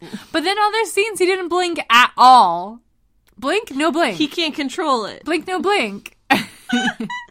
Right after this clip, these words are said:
Speaker 1: He's having a real hard time, and I didn't appreciate it.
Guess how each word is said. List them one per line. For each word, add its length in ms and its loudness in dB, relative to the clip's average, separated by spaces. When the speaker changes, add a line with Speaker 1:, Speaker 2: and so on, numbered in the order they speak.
Speaker 1:
He's 140 -8
having 340 0
a 80 -8
real 260 -2
hard 300 -2
time, 360 -6
and 220 -14
I 120 -4
didn't 200 -6
appreciate 600 -14
it. 180 -18